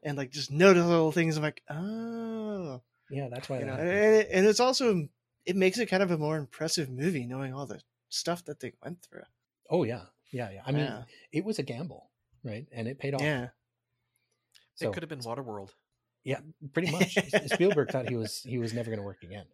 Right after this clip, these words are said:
Speaker 2: Um,
Speaker 3: Well, and then some of, some of the oddball stories about the post-production, they filmed the scene where, uh,
Speaker 1: Oh,
Speaker 3: they
Speaker 1: right, the
Speaker 3: come up
Speaker 1: pool
Speaker 3: to the
Speaker 1: thing.
Speaker 3: boat in the middle of the night and the guy's head
Speaker 1: Mm-hmm.
Speaker 3: floats out.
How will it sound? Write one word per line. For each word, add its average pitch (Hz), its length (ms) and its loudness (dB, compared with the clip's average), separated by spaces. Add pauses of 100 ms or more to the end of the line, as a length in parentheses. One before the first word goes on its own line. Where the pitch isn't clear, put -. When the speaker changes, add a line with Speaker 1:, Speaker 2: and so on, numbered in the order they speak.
(280)
Speaker 2:
Um, 104 180 -8
Speaker 3:
Well, 208 100 -4
and 214 80 -8
then 202 80 -8
some 302 180 -6
of, 320 160 -10
some 254 120 -12
of 247 60 -14
the 185 140 -8
oddball 180 340 -10
stories 160 480 -8
about 123 260 -8
the 117 80 -18
post-production, 131 680 -12 (260)
they 147 200 -8
filmed 185 640 -12
the 190 80 -8
scene 160 580 -14 (240)
where, 139 560 -8
uh, 110 380 -12 (420)
Speaker 1:
Oh, 190 120 8
Speaker 3:
they 175 40 0
Speaker 1:
right, 196 80 0
the 202 60 2
Speaker 3:
come 185 200 -8
up 185 60 2
Speaker 1:
pool 202 80 0
Speaker 3:
to 196 60 -4
the 175 60 0
Speaker 1:
thing. 147 80 0
Speaker 3:
boat 139 200 2
in 160 60 -12
the 143 40 -6
middle 135 200 -4
of 143 60 -6
the 139 60 -6
night 131 400 -8
and 131 100 -10
the 123 60 -8
guy's 135 280 -4
head 131 220 -10
Speaker 1:
Mm-hmm. 147 120 -6
Speaker 3:
floats 143 260 -6
out. 135 300 -10